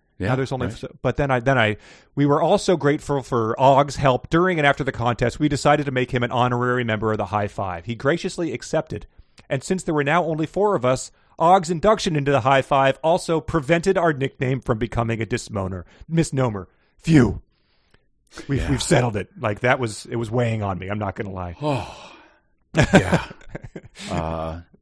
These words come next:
Speaker 1: Dato's family still in, I don't, I don't know how the Japanese mourn, but is
Speaker 2: Mm-hmm.
Speaker 1: there a full year of, uh, you know,
Speaker 2: Probably,
Speaker 1: wearing
Speaker 2: yeah.
Speaker 1: something or, yeah, yeah.
Speaker 2: Yeah.
Speaker 1: So they're still,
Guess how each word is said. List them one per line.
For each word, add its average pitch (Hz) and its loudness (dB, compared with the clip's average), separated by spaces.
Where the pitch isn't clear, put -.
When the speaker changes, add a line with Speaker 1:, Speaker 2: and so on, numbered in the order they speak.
Speaker 1:
Dato's 107 0
family 107 0
still 101 2
in, 87 -4
I 87 -6
don't, 90 -8
I 92 -4
don't 92 -6
know 90 -4
how 85 -4
the 85 -4
Japanese 85 -4
mourn, 90 0
but 80 -4
is 104 -4
Speaker 2:
Mm-hmm. 95 -8
Speaker 1:
there 82 -4
a 80 -6
full 87 -2
year 87 0
of, 82 -6
uh, 95 -10
you 87 -8
know, 80 -8
Speaker 2:
Probably, 110 0
Speaker 1:
wearing 87 -2
Speaker 2:
yeah. - -4
Speaker 1:
something 92 -4
or, 82 -6
yeah, 82 -4
yeah. 110 -6
Speaker 2:
Yeah. 101 -4
Speaker 1:
So 90 -12
they're 85 -8
still, 82 -12